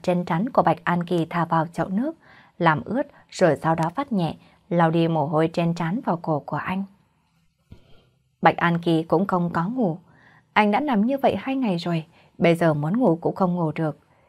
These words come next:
"Thiếu gia à, cậu có thể ăn một chút không? Không ăn sẽ không uống thuốc được đâu." "Tôi ăn không vào. Hãy để anh biến thành rêu xanh đi." "Có cháo trắng, thêm một chút tương rong biển có được không ạ? Ăn một chút cũng được mà." Hà Lộ dụ dỗ anh.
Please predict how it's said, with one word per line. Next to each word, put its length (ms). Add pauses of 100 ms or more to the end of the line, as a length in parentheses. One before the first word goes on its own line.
(520)
"Thiếu 160
gia 120
à, 280 (360)
cậu 120
có 120
thể 100
ăn 180
một 140
chút 180
không? 180 (380)
Không 180
ăn 160
sẽ 120
không 160
uống 200
thuốc 160
được 180
đâu." 180 (680)
"Tôi 120
ăn 180
không 160
vào. 240 (600)
Hãy 220
để 80
anh 220
biến 220
thành 200
rêu 200
xanh 260
đi." 220 (760)
"Có 140
cháo 200
trắng, 340 (340)
thêm 160
một 140
chút 180
tương 160
rong 180
biển 180
có 140
được 140
không 180
ạ? 200 (300)
Ăn 160
một 140
chút 160
cũng 180
được 200
mà." 220 (560)
Hà 180
Lộ 180
dụ 180
dỗ 300
anh. 180